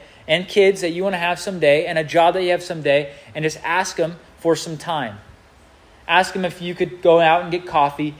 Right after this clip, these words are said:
and ask him questions about how he got those things, and he'll probably tell you, and maybe you could learn a few things.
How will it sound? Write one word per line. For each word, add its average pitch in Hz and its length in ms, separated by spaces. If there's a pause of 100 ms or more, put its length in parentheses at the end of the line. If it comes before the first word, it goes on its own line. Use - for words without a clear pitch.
and 165 120
ask 156 340
him 175 140
questions 151 500
about 147 340 (120)
how 196 320
he 185 160
got 170 340
those 160 260
things, 156 600 (760)
and 160 80
he'll 185 200
probably 185 580
tell 165 240
you, 113 320
and 151 100
maybe 160 220
you 170 120
could 165 200
learn 127 440
a - 80
few 131 220
things. 101 540